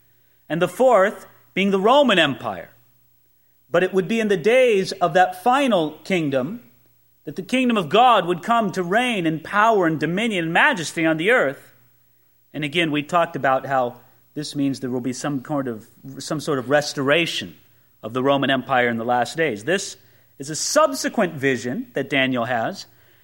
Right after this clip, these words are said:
and it will zero in on some of the aspects of that first vision. Verse two, "I saw in the vision, and it so happened while I was looking,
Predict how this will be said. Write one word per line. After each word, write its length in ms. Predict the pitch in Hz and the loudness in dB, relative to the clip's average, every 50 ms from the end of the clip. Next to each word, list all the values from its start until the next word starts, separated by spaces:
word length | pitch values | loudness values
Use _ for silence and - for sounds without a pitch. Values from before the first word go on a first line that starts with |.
| _ _ _ _ | _ _ _ _
and 200 | - 175 185 185 | -4 -2 0 2
it 160 | 226 233 240 | 0 0 2
will 280 | 208 196 202 208 202 - - | 0 2 2 2 0 -2 -8
zero 840 | 160 131 127 123 127 190 254 294 311 302 277 254 233 233 214 - - - | -8 -6 -6 -4 -2 0 0 0 2 2 2 4 4 2 0 -2 -4 0
in 680 | 262 294 311 233 170 131 110 101 107 139 196 226 - _ _ _ _ _ _ - | 2 2 4 4 2 2 0 -2 -6 -8 -8 -10 -12 _ _ _ _ _ _ -6
on 120 | 147 160 | -6 -6
some 180 | 156 - 226 226 | -2 -2 -2 -2
of 100 | 226 185 | 0 -2
the 140 | 190 214 202 | -2 -4 0
aspects 680 | - 208 226 254 269 - - - - 160 147 143 - - | 2 4 4 4 2 0 -4 0 2 2 2 2 0 -6
of 100 | 175 156 | 0 2
that 260 | 180 180 180 - - | 2 0 0 -2 0
first 380 | - 220 220 220 220 - - - - | 2 2 2 2 0 -6 -12 -12 -12
vision. 520 | 139 139 156 147 127 110 120 98 - - _ _ _ _ _ _ _ _ _ _ _ _ _ _ _ _ _ _ _ _ _ _ _ _ _ _ _ _ _ _ _ _ _ _ | -4 0 0 0 0 -2 -6 -10 -10 -14 _ _ _ _ _ _ _ _ _ _ _ _ _ _ _ _ _ _ _ _ _ _ _ _ _ _ _ _ _ _ _ _ _ _
Verse 280 | 131 135 143 143 143 | -4 -2 -2 -2 -4
two, 300 | - - 165 143 110 92 - - - _ _ _ _ _ _ _ _ _ _ _ _ _ _ _ _ _ _ _ _ _ | -2 0 0 0 0 -2 -8 -16 -20 _ _ _ _ _ _ _ _ _ _ _ _ _ _ _ _ _ _ _ _ _
"I 40 | 160 | -8
saw 340 | - - - 262 277 285 240 | -2 0 2 4 4 4 4
in 140 | 220 214 | 2 2
the 80 | 208 185 | 0 2
vision, 500 | 165 190 190 165 131 117 98 95 135 139 _ _ _ _ _ _ _ _ _ _ _ _ _ _ _ | 4 4 2 2 0 -4 -10 -12 -14 -16 _ _ _ _ _ _ _ _ _ _ _ _ _ _ _
and 100 | - 143 | -12 -12
it 80 | 160 - | -10 -8
so 280 | - - 240 240 240 | -2 2 2 4 4
happened 640 | 240 233 226 220 214 - - 143 131 151 170 165 147 | 4 4 4 2 2 2 0 -2 -2 -2 -4 -2 2
while 220 | 160 175 196 202 | 4 4 4 4
I 80 | 196 190 | 4 2
was 200 | 175 170 127 131 | 2 0 -2 0
looking, 560 | 175 202 202 202 - 139 104 92 98 123 | 0 0 0 0 -4 -8 -10 -10 -12 -14